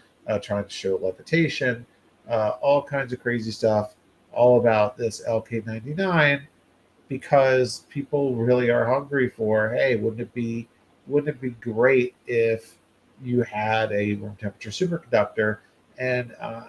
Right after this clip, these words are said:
this is one of the first things I've seen where you have people just all around the world, people in, uh, laboratories of different universities,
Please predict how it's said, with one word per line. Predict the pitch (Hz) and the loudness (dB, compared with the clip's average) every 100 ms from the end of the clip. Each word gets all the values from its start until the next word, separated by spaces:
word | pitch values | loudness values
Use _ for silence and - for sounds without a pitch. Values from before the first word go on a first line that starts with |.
| _ _ _ | _ _ _
this | 151 170 | -6 -4
is | |
one | 156 151 | -2 -2
of | 135 | -2
the | |
first | 139 127 | -2 -4
things | 127 120 | -4 -4
I've | 135 151 151 | 0 0 0
seen | 131 120 117 | -6 -6 0
where | 117 | 0
you | 113 117 117 120 _ _ _ | 0 -2 -6 -8 _ _ _
have | 131 135 127 - _ _ - | 0 0 0 -8 _ _ -6
people | 147 143 135 | -4 -2 -2
just | 123 120 | 0 2
all | 127 131 | 6 8
around | 127 123 | 8 6
the | |
world, | 120 120 117 120 113 | 4 6 6 6 0
people | - 113 110 101 | -8 -6 -4 -4
in, | 85 87 _ _ _ - | -8 -14 _ _ _ -12
uh, | 110 95 95 - | -12 -10 -16 -6
laboratories | 131 147 147 147 135 131 131 127 131 113 | 4 6 6 2 2 4 4 4 2 0
of | 104 | -4
different | 98 - 98 | -8 -16 -16
universities, | 104 120 180 165 - 151 143 135 131 127 - | -14 -2 2 2 0 -4 -6 -4 -8 -8 -12